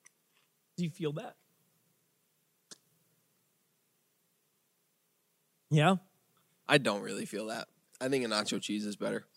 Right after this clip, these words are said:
Speaker 2: When's the last time you had a nacho cheese Dorito?
Speaker 1: I don't know. Maybe
Speaker 2: Yeah.
Speaker 1: like, maybe, like, a month ago.
Speaker 2: Oh, I probably haven't had one in
Speaker 1: Honestly,
Speaker 2: a
Speaker 1: hold
Speaker 2: considerable
Speaker 1: up.
Speaker 2: amount of time,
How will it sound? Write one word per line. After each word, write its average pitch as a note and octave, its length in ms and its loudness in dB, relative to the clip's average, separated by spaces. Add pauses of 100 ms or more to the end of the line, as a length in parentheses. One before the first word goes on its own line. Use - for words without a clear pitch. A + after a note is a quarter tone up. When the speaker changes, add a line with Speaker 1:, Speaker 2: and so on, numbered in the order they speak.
(220)
Speaker 2:
When's C3+ 180 0
the D3+ 60 2
last C3+ 160 0
time A#2+ 180 -4
you A2+ 60 -8
had A2 100 -8
a A2 40 -10
nacho A2 320 -14
cheese G#2+ 220 -14
Dorito? G#2+ 360 -10 (1400)
Speaker 1:
I B2+ 140 -10
don't A2 160 -14
know. A2+ 140 -16
Maybe B2+ 260 -12
Speaker 2:
Yeah. B2+ 120 -6
Speaker 1:
like, A#2+ 240 -12 (200)
maybe, D3 260 0
like, C3 340 -2
a C#3 80 -6
month B2 260 -6
ago. C3 220 -8 (760)
Speaker 2:
Oh, G#2+ 200 -4 (600)
I B2+ 60 -10
probably A2 260 -2
haven't A2 140 -6
had A2 180 -6
one A2 100 -6
in A2 200 -12 (640)
Speaker 1:
Honestly, F3 540 6
Speaker 2:
a C#3+ 40 6
Speaker 1:
hold A#3 180 8
Speaker 2:
considerable F#3+ 140 10
Speaker 1:
up. - 80 6
Speaker 2:
amount G#2 180 -4
of G2+ 80 -6
time, G#2 280 -4